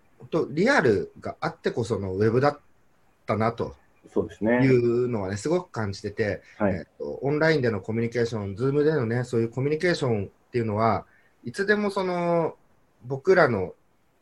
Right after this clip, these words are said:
Speaker 1: 選択次第でリアルで会えるっていうのがある。
Speaker 2: はい。
Speaker 1: その前提があるからこそ、やっぱり、
Speaker 2: うん。
Speaker 1: そんなストレスもたまらずにね、
Speaker 2: はい。
Speaker 1: っ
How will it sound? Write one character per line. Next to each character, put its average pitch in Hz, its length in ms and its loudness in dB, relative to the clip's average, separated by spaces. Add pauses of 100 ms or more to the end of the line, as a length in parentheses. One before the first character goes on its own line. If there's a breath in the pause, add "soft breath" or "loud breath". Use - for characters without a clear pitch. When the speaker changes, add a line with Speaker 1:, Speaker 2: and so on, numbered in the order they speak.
(560)
Speaker 1:
選 160 260 0
択 - 240 -2
次 - 160 -8
第 117 280 4
で 143 180 8
リ 165 160 6
ア 147 80 8
ル 98 100 4
で 92 120 -8
会 127 220 4
え 180 60 6
る 160 60 2
っ 123 40 4
て - 220 -8
い 104 60 2
う - 20 -2
の 95 100 -4
が 78 200 -10
あ 175 120 4
る。 135 220 2 (920)
Speaker 2:
は - 160 2
い。 95 80 -2 (260)
Speaker 1:
そ 196 100 0
の 202 140 6
前 196 140 6
提 202 180 4
が 180 100 6
あ 196 60 8
る 175 240 2 (100)
か 208 140 0
ら 180 100 2
こ - 160 -6
そ、 220 140 4
や 117 100 6
っ 98 80 -6
ぱ 127 120 2
り、 117 280 4 (120)
Speaker 2:
う 120 60 0
ん。 107 480 0
Speaker 1:
そ - 160 -4
ん 131 40 0
な 131 100 2
ス - 140 -10
ト 156 100 8
レ 123 80 4
ス 113 140 -4
も 98 100 -2
た 113 140 -2
ま 107 140 0
ら 104 120 -2
ず 98 140 -4
に 101 120 -4
ね、 101 220 -4 (160)
Speaker 2:
は 101 120 2
い。 90 40 -2
Speaker 1:
っ 87 40 -8